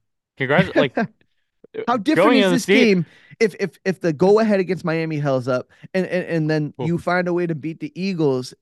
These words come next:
Speaker 2: at, in Philadelphia when we're at the six-yard line? Like, the narrative on this te-, first off, we have the number one record in, in the entire football, if that happens. And two, you're looking at this team in an entirely different light. And that's so funny 'cause now we got, like, the Dan Orlovskis and stuff, like, doing the whole,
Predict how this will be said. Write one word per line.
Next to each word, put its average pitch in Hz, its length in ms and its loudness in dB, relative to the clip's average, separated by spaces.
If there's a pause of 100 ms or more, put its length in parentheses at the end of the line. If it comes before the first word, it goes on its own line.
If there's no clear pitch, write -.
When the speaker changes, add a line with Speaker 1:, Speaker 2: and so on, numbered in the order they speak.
Speaker 2:
at, 151 280 -2
in 165 180 -4
Philadelphia 147 920 0
when 147 200 -8
we're 151 100 -6
at 147 160 -8
the 147 60 -12
six-yard 147 480 -4
line? 131 220 -6
Like, 127 200 -10 (760)
the 165 120 0
narrative 196 460 2
on 165 140 -2
this 156 100 -6
te-, - 180 -20
first 208 280 -4
off, 131 160 0
we 147 80 0
have 135 100 0
the 135 80 -4
number 139 220 0
one 131 140 -2
record 127 340 -4
in, 117 240 -8
in 123 180 -8
the 101 60 -8
entire 117 340 -4
football, 113 480 -2
if 120 120 -8
that 117 160 -6
happens. 120 340 -8
And 135 160 -8
two, 247 320 2 (300)
you're 190 120 2
looking 180 300 -4
at 160 180 -6
this 165 140 -6
team 160 200 -2
in 156 60 -2
an 143 60 -2
entirely 147 320 -2
different 139 260 -10
light. 127 220 -6
And 123 120 -6
that's 131 160 -6
so 147 200 -4
funny 135 320 -6
'cause 127 200 -8
now 135 140 -6
we 135 80 -6
got, 131 120 -6
like, 131 140 -6
the 131 80 -10
Dan 135 180 -4
Orlovskis 123 600 -6
and 117 140 -10
stuff, 117 320 -4
like, 120 160 -4
doing 123 260 -2
the 117 80 -4
whole, 113 220 -6